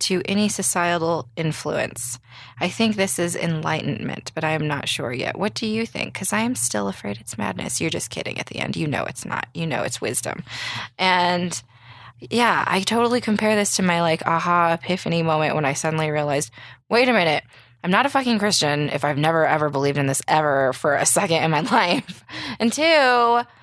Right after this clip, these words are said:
I'm not trapped with, uh, any relationship that I don't want to have." And that happened in my very late twenties and,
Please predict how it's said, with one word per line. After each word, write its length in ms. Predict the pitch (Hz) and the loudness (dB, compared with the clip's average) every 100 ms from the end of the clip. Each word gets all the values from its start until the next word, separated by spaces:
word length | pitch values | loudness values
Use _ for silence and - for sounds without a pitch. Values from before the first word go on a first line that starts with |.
| - - - | -20 -20 -4
I'm 160 | 226 220 | -2 2
not 480 | 226 240 240 - - _ _ _ _ _ _ _ _ _ _ _ _ _ - - - | 4 4 2 -2 -10 _ _ _ _ _ _ _ _ _ _ _ _ _ -20 -12 -6
trapped 800 | - 214 208 185 - - - - _ _ _ - | -4 2 2 2 -4 -6 -6 -6 _ _ _ -4
with, 500 | 185 190 175 - - _ - - - - | 4 4 2 -6 -14 _ -20 -20 -6 -4
uh, 80 | - 202 | 0 2
any 220 | 226 240 | 2 4
relationship 920 | 233 202 180 185 170 165 147 131 - - _ | 4 4 4 2 2 2 0 -2 -6 -16 _
that 180 | - 170 | -2 0
I 80 | 160 160 | 0 2
don't 360 | 160 160 156 120 | 2 2 2 0
want 280 | 151 147 - | 0 0 0
to 60 | |
have." 520 | 165 143 135 - - - _ _ - - - - - - | -4 -2 -2 -6 -14 -18 _ _ -20 -20 -16 -16 -8 0
And 720 | 190 185 180 175 170 - - _ - _ _ _ | 2 4 2 2 0 -2 -4 _ -20 _ _ _
that 160 | 196 202 | 0 0
happened 420 | 202 226 226 214 | 2 2 2 2
in 120 | 196 | 2
my 260 | 185 170 170 165 | 2 2 0 -2
very 340 | - 175 190 214 | 0 2 2 2
late 300 | 240 254 - | 2 0 -2
twenties 920 | 233 202 196 208 247 285 - - - _ _ _ _ - | 2 2 2 2 0 0 -2 -2 -10 _ _ _ _ -6
and, 540 | 170 175 170 165 160 | -2 0 0 0 -2